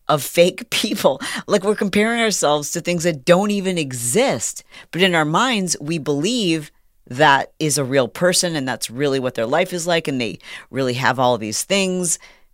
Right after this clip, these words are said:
but they don't. Like, we're, we're literally now making things a hundred times worse because we're comparing ourselves to people and circumstances that don't even exist. They are digital creations,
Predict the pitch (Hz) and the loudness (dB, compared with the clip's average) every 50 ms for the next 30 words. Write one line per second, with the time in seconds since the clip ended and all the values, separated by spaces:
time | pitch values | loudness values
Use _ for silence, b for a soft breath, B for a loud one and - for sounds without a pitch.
0 | _ _ - 175 170 180 165 131 117 175 208 262 330 277 180 - - 143 139 - | _ _ -8 -2 0 0 -2 2 4 4 4 4 4 0 -2 0 0 -2 0 2
1 | 165 165 - - 143 160 175 175 160 151 160 190 220 247 254 240 220 202 180 165 | 0 0 0 0 -2 0 0 0 0 0 0 0 0 0 0 0 0 0 -2 -4
2 | b b b b b b _ _ 143 147 160 185 185 170 160 151 147 151 156 - | b b b b b b _ _ -8 -2 0 0 2 2 4 4 2 2 0 -4
3 | _ 127 156 160 - 165 165 151 165 156 151 151 - - 135 147 143 131 139 180 | _ -4 -4 -4 -2 -4 -4 -2 -2 -2 -2 -4 -4 -4 -4 -2 -2 -2 -2 -2
4 | 202 208 220 208 - 190 175 170 139 147 147 147 123 127 - - - 147 - - | -2 -2 -2 -2 -2 -2 -2 -2 -4 -2 0 2 2 0 -2 -4 -6 -8 0 2
5 | 185 180 160 151 156 160 - - 180 165 - - - - - 202 233 247 247 240 | 2 2 2 -4 -8 -8 -6 -6 -6 -6 -8 -14 -18 -8 -2 0 2 2 2 2
6 | 233 180 156 151 147 B B B B B 147 165 156 - - 143 127 123 127 131 | 0 -2 -2 -6 -10 B B B B B 0 2 2 2 2 2 4 4 2 0
7 | 131 135 - B B B B B B B - 170 151 - - 196 220 233 - - | -2 -6 -10 B B B B B B B -10 -8 -6 -4 -2 -2 -2 -2 2 2
8 | 156 143 139 143 156 - b b b b _ - 147 147 - - _ _ _ _ | 4 4 4 2 0 -4 b b b b _ -4 -4 -4 -6 -12 _ _ _ _
9 | _ _ _ _ _ - - - - - 208 233 233 233 208 160 - 147 135 135 | _ _ _ _ _ -4 -2 0 2 4 4 4 2 0 -4 2 2 2 2 2
10 | 147 156 143 131 160 151 - - _ _ _ - 160 185 196 - _ _ - 160 | -2 -4 -2 -2 -2 -2 -2 -6 _ _ _ -2 -2 -2 -4 -8 _ _ -8 -6
11 | 170 165 175 165 165 135 120 120 120 147 123 101 - - - - - - _ _ | -6 -4 -4 -6 -6 -6 -6 -4 -4 -4 -4 -4 -6 -8 -10 -10 -14 -16 _ _
12 | _ _ _ _ _ _ - - 156 151 147 143 139 120 - _ 160 175 170 180 | _ _ _ _ _ _ -2 0 0 2 2 -2 -4 -6 -4 _ 0 0 2 0
13 | 196 202 208 208 202 - - - - 170 156 143 143 151 156 - - 107 95 82 | 0 0 -2 -2 -4 -6 -4 -2 0 2 2 2 2 0 -2 -2 -4 -6 -8 -8
14 | - - - - - | -8 -8 -8 -8 -10